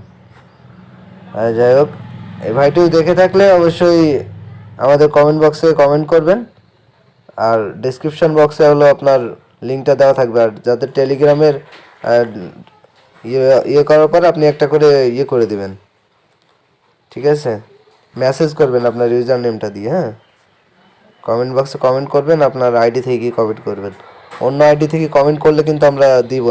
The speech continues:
না, ঠিক আছে? আশা করি বুঝতে পারছেন। আর বটটি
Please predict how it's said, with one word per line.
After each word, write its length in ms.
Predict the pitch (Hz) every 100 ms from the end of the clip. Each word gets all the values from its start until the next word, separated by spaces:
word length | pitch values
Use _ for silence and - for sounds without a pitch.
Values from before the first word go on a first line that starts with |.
| 104
না, 40 | 101
ঠিক 100 | 123 147
আছে? 140 | 117 101 - - - - - - - - - - - - - - -
আশা 140 | 127 139
করি 120 | 143 139
বুঝতে 180 | 135 - 143
পারছেন। 280 | 135 - 180 - - - - - - - 117
আর 120 | 117 98 - - - - - - - - - - - - - - - - - - - - - - - - - 117
বটটি 320 | 143 147 -